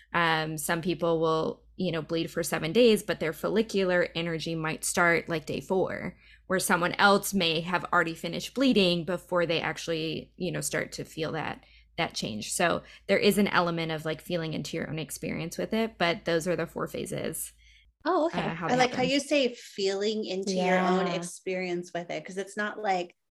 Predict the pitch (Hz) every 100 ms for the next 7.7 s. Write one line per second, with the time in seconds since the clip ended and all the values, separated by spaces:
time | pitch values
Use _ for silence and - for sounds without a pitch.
0 | _ 196 208 285 - 220 214 175 185 185
1 | 214 208 196 175 151 180 185 226 240 240
2 | 240 208 202 190 185 - 190 185 208 185
3 | 190 185 180 170 185 233 208 185 170 220
4 | - 208 208 190 190 202 208 196 - 214
5 | 214 196 - 196 - 185 185 180 185 190
6 | 185 - - 233 226 208 196 190 185 185
7 | 185 185 180 170 170 - 160